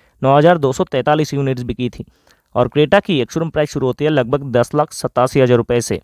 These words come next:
नंबर फ़ाइव पे है Kia Seltos, जिसकी जनवरी के महीने में इलेवन थाउजेंड एट हंड्रेड एंड टेन, ग्यारह हजार आठ सौ दस यूनिट्स बिकी है पूरे देश के अंदर। वही दिसंबर के महीने में इसके नाइन थाउजेंड नाइन हंड्रेड एंड फिफ्टी सेवन,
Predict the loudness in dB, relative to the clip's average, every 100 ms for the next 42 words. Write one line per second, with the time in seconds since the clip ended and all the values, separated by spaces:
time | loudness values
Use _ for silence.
0 | _ -4 -2 0 0 0 0 0 0 0
1 | 0 0 0 -2 0 0 -2 _ -8 -4
2 | 0 2 4 2 4 2 4 4 2 2
3 | 2 4 2 2 2 2 2 -2 0 -4
4 | 0 0 0 -2 -2 -4 -4 2 4 4
5 | 4 2 0 -2 -2 0 0 -2 -2 -4
6 | -6 -6 -4 -4 -4 2 4 4 2 0
7 | -4 -2 -4 -8 _ _ _ 0 2 2
8 | 4 2 2 4 4 2 2 0 -2 -2
9 | 0 0 2 2 0 0 0 2 2 0
10 | -6 -6 -6 0 0 0